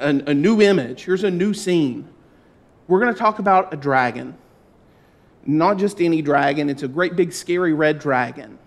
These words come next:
But there's a point. Even though it's big and it's scary, in Revelation chapter twelve, it is the dragon who always loses. He is the dragon who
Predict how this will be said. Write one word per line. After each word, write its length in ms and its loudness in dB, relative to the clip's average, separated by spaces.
But 100 -2
there's 200 0
a 40 -2
point. 760 -4
Even 280 2
though 160 6
it's 160 2
big 260 6
and 100 0
it's 180 -6
scary, 640 2
in 100 -4
Revelation 600 0
chapter 300 -4
twelve, 640 0
it 120 -4
is 160 -4
the 100 -2
dragon 720 0
who 140 -6
always 640 0
loses. 600 -10
He 120 -2
is 120 -2
the 80 -4
dragon 580 0
who 220 -10